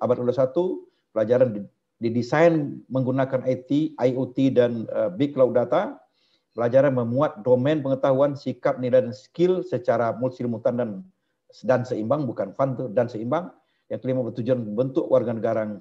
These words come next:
kompeten, berkarakter, dan cerdas.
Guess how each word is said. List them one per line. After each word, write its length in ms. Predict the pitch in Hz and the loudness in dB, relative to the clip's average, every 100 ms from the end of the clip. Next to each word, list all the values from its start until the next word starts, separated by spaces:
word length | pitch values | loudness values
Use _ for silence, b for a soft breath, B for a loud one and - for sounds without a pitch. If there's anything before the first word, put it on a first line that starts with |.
| - | 0
kompeten, 560 | 165 156 147 143 143 - - | 0 0 0 0 -4 -12 -10
berkarakter, 560 | 113 120 110 - 113 | -6 -4 -4 -4 -4
dan 240 | 98 104 92 - | -2 -6 -6 -12
cerdas. 560 | 90 - - - _ | -12 -12 -20 -20 _